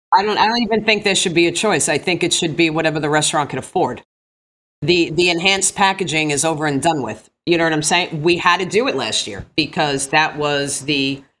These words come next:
whatever type of directive came from the Department of Health, that the package has to be sealed with a piece of tape and it can't be broken. And if it is, the customer's got a call because of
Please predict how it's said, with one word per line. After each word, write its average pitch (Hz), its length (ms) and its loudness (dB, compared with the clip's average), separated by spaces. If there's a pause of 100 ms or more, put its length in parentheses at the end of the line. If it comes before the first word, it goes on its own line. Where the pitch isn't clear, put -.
whatever 160 500 2
type 160 420 0
of 139 440 -4
directive 156 580 0
came 156 240 -2
from 151 240 -4
the 139 60 -2
Department 131 480 -2
of 120 80 -8
Health, 156 340 0
that 127 160 -4
the 131 80 -10
package 147 400 -2
has 139 220 -2
to - 40 -10
be 143 120 -4
sealed 185 480 -2
with 147 180 -6
a - 20 -12
piece - 300 -4
of 170 120 -4
tape 175 460 0
and 147 140 -4
it 143 100 -6
can't 160 240 -4
be 147 120 -2
broken. 170 560 -2
And 135 120 -4
if 156 160 -10
it 190 80 -2
is, 175 400 -2
the 135 120 -8
customer's 151 480 -6
got 143 160 -4
a - 120 -20
call 208 220 0
because 139 320 -8
of - 80 -12